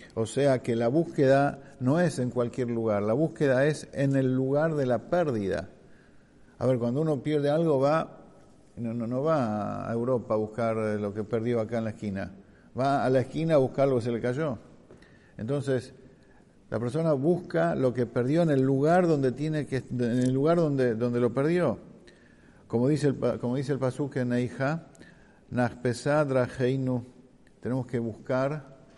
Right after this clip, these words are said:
repensar nuestras sendas. O sea que la persona tiene que analizar sus actos, sus palabras, sus pensamientos,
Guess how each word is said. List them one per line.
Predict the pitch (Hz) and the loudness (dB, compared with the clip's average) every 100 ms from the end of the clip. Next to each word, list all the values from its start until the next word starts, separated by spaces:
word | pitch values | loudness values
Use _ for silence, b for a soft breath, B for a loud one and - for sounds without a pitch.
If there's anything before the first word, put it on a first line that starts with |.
| B B B B B B - - | B B B B B B -20 -10
repensar | 113 143 139 131 120 - 143 | -2 -2 0 -2 -2 -4 -4
nuestras | 139 117 - 110 - | -2 -4 -4 -6 -4
sendas. | 135 127 101 87 - - - - _ _ - _ - B B | -4 -2 -2 -4 -8 -18 -20 -20 _ _ -20 _ -20 B B
O | 101 | -4
sea | 123 | -2
que | |
la | 117 110 | 0 0
persona | 107 139 131 | -2 -2 -2
tiene | 127 127 120 | -2 -4 -4
que | 110 113 110 B B B | -2 -2 -2 B B B
analizar | 107 110 113 110 123 131 131 127 B B | -6 -2 -4 -4 -2 0 0 -2 B B
sus | - 135 - | -10 -8 -4
actos, | 120 127 - - 117 - | -2 -2 -4 -2 -2 -2
sus | - | -8
palabras, | - 110 113 117 113 107 107 | -4 -2 2 2 2 0 -4
sus | - - | -6 -6
pensamientos, | - 123 107 113 117 117 104 104 104 - | -2 -4 -4 -4 -2 -2 -2 -4 -4 -6